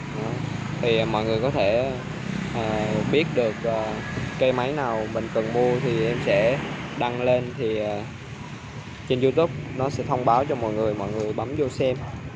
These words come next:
đó, nhanh nhất có thể nha. Rất là đẹp.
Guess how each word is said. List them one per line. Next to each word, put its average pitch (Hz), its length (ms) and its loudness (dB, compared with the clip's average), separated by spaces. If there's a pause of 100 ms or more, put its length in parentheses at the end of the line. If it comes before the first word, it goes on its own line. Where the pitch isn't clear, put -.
(100)
đó, 110 240 -6
nhanh 120 220 -4
nhất 135 140 0
có 151 160 -2
thể 101 240 2
nha. 139 100 2 (2500)
Rất 147 120 0
là 151 120 6
đẹp. 120 180 2